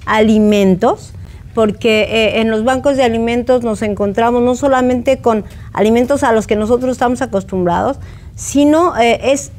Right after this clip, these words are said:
esta parte de integración, ¿no? Eh, eh, cómo el inmigrante, eh, platícanos un poquito en concreto al inmigrante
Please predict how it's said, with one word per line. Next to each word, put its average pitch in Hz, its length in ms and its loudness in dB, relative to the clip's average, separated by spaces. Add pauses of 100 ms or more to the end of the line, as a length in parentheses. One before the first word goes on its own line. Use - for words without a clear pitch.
(140)
esta 285 320 -2 (200)
parte 285 440 0
de 240 120 2
integración, 202 1000 -2
¿no? 180 240 -4
Eh, 190 320 0
eh, 202 280 -2 (300)
cómo 330 240 2
el 359 100 4
inmigrante, 214 880 2 (420)
eh, 247 180 2
platícanos 294 720 0 (120)
un 269 160 2
poquito 302 580 -2 (120)
en 254 300 4
concreto 269 640 0
al 320 120 4
inmigrante 233 840 2